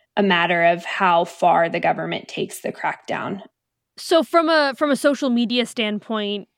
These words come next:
Speaker 2: WhatsApp and Instagram have been reported restricted in Iran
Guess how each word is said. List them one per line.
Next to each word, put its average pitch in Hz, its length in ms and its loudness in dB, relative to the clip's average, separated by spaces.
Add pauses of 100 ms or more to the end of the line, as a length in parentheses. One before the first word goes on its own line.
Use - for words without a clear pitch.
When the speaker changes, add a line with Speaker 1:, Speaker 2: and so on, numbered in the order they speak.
(260)
Speaker 2:
WhatsApp 226 800 0
and 226 100 -4
Instagram 190 760 -8
have 190 220 -6
been 208 100 -6
reported 214 540 -4
restricted 220 680 -6
in 214 160 -4
Iran 196 500 -4